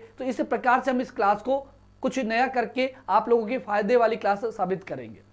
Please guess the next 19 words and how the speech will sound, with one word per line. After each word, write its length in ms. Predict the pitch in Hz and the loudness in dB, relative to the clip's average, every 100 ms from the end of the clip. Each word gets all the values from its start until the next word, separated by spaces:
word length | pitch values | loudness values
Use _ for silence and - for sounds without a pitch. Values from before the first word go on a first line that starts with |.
| _ - | _ -14
ठीक 180 | 214 202 | -10 -2
है। 160 | 262 262 - | -2 -2 -10
तो 60 | 202 | -6
सब 180 | 202 185 | -4 0
साथ 300 | 214 220 226 | 2 2 0
होना, 220 | 214 247 - _ - - | -8 -10 -16 _ -20 0
साथ 220 | 220 254 | 4 4
होना, 160 | 240 254 | 2 -2
सब 180 | 247 180 | -2 0
जल्दी 240 | 208 214 | 2 2
से 120 | 233 233 | 2 0
कमेंट 240 | 233 240 | 0 0
बॉक्स 200 | 233 233 | -2 -2
में 100 | 233 | 0
डाल 180 | 220 226 | 0 2
दो, 60 | 208 | 0
जल्दी 280 | 220 214 | -2 -2
से 140 | 180 190 | -4 -6
कमेंट, 260 | 165 151 | -6 -8